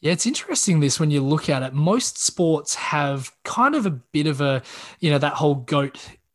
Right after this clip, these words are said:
debate. You know, obviously we talk about the, the whole Jordan versus LeBron in the N B A and, and so on and so forth. There really is no debate at all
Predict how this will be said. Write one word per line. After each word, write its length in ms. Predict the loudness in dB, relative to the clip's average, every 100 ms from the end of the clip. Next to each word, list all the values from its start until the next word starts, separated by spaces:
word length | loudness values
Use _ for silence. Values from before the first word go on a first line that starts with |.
| -6
debate. 500 | -4 -2 0 -2 -2
You 80 | -6
know, 120 | -4
obviously 240 | -4 -2 -4
we 60 |
talk 220 | -2 -2 -2
about 280 | -2 -4
the, 220 | -2 -4 -4
the 80 | -2
whole 140 | -4
Jordan 400 | -2 -2 -2 -4
versus 340 | -4 -4 -4
LeBron 420 | -6 -6 -4 -4 -4
in 100 | -6
the 140 | -4
N 100 | -4
B 160 | -4 -6
A 320 | -6 -6 -6
and, 120 | -8 -14 -20 -18 -8
and 140 | -4
so 260 | 0 2 2
on 80 | -2
and 100 | -2
so 220 | 0 0
forth. 640 | 0 0 -2 -4 -16 -20 _ _ -2
There 160 | 0 0
really 460 | 4 6 6 6 2 0
is 160 | 2
no 260 | 2 2 0
debate 400 | 0 -2 -4 -4 -4
at 160 | -2
all 340 | 0 -2 -6